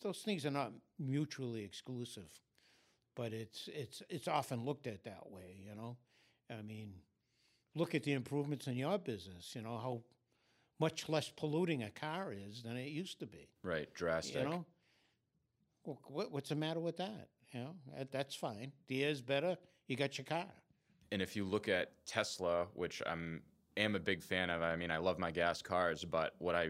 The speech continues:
Speaker 2: really admire about Tesla is he created a superior product. He used economics and created a product that people wanted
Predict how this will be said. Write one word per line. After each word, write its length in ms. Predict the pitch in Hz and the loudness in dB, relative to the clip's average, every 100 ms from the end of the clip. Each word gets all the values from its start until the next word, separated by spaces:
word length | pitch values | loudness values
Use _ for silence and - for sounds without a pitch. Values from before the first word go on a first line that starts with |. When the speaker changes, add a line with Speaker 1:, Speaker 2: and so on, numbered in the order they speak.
| 80 | 0
Speaker 2:
really 540 | 82 101 98 90 82 | 2 4 6 4 2
admire 420 | 80 82 87 90 | 0 2 2 4
about 240 | 82 80 - | 4 2 2
Tesla 520 | 98 98 - 85 78 | 0 0 2 2 2
is 480 | - 82 80 76 - - - - - - _ | 2 0 0 -2 -6 -10 -20 -20 -20 -20 _
he 200 | - 101 | -4 -4
created 640 | - - 90 90 101 87 | -4 -4 0 4 2 2
a 40 | 82 | -2
superior 560 | - 92 95 92 87 | -4 -4 0 2 4
product. 540 | 82 - 90 90 80 - | 2 2 4 4 2 -2
He 100 | 87 | -2
used 260 | 95 98 | 2 4
economics 800 | 92 - 80 76 76 80 - - - _ | 2 0 -4 -2 -4 -6 -8 -10 -12 _
and 100 | 90 | -8
created 400 | 87 95 95 85 | -4 2 2 2
a 40 | 80 | -4
product 460 | - 90 92 90 87 | 2 4 4 4 0
that 120 | - | -2
people 300 | 98 82 78 | -4 -2 -2
wanted 480 | 85 92 87 80 | 2 2 2 -2